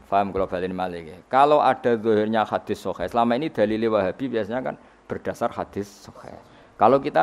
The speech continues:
ndak, tidak cukup hadis sahih, tapi ditakwil atau dimaknai sesuai tradisi madzhab ahli sunnah apa? Wal jamaah. Karena lafadz tok itu ndak cukup meskipun itu hadis sahih.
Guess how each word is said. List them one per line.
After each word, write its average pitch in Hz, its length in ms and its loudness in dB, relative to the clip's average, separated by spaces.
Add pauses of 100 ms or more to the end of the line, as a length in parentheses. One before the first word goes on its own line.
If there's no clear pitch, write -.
ndak, 117 320 0
tidak 120 320 0
cukup 131 320 -4
hadis 104 240 -8
sahih, 90 320 -8
tapi 110 400 -6
ditakwil - 640 -4
atau 131 160 -4
dimaknai 101 640 -4
sesuai 110 320 -6
tradisi - 480 -6
madzhab 104 400 -4 (400)
ahli 98 240 0
sunnah 101 320 0
apa? 123 240 0 (320)
Wal 107 160 6
jamaah. - 480 -2
Karena 151 320 2
lafadz 175 400 4
tok 180 160 6
itu 190 80 0
ndak 143 240 2
cukup 180 320 0
meskipun 151 400 -4
itu - 80 -4
hadis 170 400 -2 (640)
sahih. - 320 -4